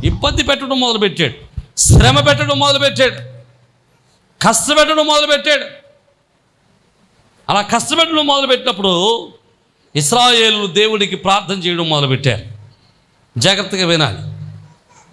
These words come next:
వారి మరణి దేవుడు ఎప్పుడు విన్నాడో తెలుసా?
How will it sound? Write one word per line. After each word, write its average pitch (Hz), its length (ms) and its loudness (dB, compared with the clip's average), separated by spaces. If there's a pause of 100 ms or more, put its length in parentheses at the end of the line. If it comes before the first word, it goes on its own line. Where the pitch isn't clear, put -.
(960)
వారి 185 300 4
మరణి 214 480 0
దేవుడు 214 380 -2
ఎప్పుడు 190 200 -4
విన్నాడో 202 300 -4
తెలుసా? 185 400 -4